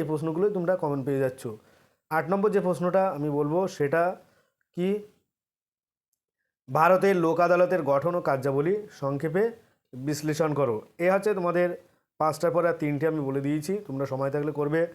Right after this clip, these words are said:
আর একটা প্রশ্ন, জাতীয় স্বার্থ বলতে কী বোঝো? এই যে জাতীয় স্বার্থের প্রশ্ন, এটা তোমরা একটু দেখে রাখতে পারো।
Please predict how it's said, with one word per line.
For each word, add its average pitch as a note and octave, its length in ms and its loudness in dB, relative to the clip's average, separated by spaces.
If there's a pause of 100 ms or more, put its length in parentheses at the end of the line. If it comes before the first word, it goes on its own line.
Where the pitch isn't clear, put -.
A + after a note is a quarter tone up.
(560)
আর D#3 180 2
একটা E3 200 2
প্রশ্ন, E3+ 180 -2 (180)
জাতীয় C#3+ 320 2
স্বার্থ F3+ 180 0 (100)
বলতে E3 240 -2
কী E3 120 -2
বোঝো? D#3+ 240 0 (280)
এই E3 100 0
যে E3+ 60 0 (100)
জাতীয় D#3 280 2
স্বার্থের F3+ 300 -2
প্রশ্ন, D#3 160 -4 (240)
এটা E3 120 0 (100)
তোমরা E3 220 0
একটু F3+ 160 0 (540)
দেখে D#3 340 0
রাখতে D3+ 260 -2
পারো। A2+ 180 -2